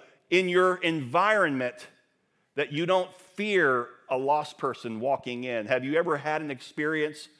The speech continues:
in the world where it felt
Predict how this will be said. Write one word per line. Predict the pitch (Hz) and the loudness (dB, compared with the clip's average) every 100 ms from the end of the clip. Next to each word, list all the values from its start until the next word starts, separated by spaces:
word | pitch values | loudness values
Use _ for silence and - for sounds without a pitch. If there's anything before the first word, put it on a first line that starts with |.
| _ _ _ _ | _ _ _ _
in | 151 160 | -2 0
the | 147 | 0
world | 139 143 147 151 156 151 139 _ _ _ _ _ _ | 2 2 2 2 0 -4 -14 _ _ _ _ _ _
where | - 135 143 143 139 143 | -4 2 4 4 0 -2
it | 143 - | -4 -4
felt | - - 151 156 | -6 -2 0 -2